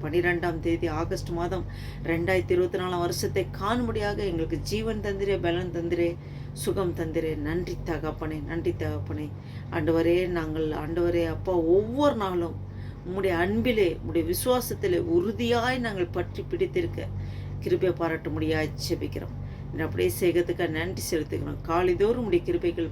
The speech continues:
புதிதா இருக்கிறது ஆண்டவரே. உம்முடைய புதிய கிருபை நாங்களை நிரப்பி வழிநடத்தி ஆசீர்வதித்து பலப்படுத்த முடியாய் ஜெபிக்கிறோம்.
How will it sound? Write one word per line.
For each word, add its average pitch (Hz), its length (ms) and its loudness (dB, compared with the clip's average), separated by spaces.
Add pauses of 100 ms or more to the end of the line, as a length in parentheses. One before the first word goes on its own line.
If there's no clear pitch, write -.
புதிதா 175 380 -2
இருக்கிறது 156 420 -2
ஆண்டவரே. 151 360 -6 (320)
உம்முடைய - 380 4
புதிய 233 360 2
கிருபை 196 320 4
நாங்களை 180 360 -4 (220)
நிரப்பி 196 420 0
வழிநடத்தி 185 640 0
ஆசீர்வதித்து 175 560 -2
பலப்படுத்த 170 400 -2
முடியாய் 165 420 -2
ஜெபிக்கிறோம். - 420 -6